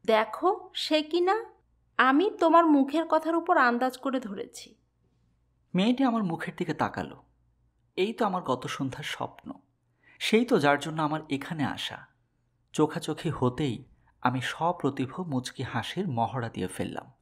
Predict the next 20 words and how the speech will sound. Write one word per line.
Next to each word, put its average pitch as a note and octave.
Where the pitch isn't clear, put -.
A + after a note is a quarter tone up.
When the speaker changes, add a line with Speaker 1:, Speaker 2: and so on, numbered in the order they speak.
Speaker 2:
কিন্তু B3+
তার A3+
চোখে D#3+
মুখে D3+
সে -
জাতীয় G3+
কোনো F#3+
ভাবান্তর C#3+
না A2
দেখে C3
একটু -
চুপসে -
গেলাম। -
মালতী A3
তখনও F#3
হাসছে C#3+
আর D3+
বলছে, G#2+
Speaker 1:
"ওরে B3+
বাবারে, G#3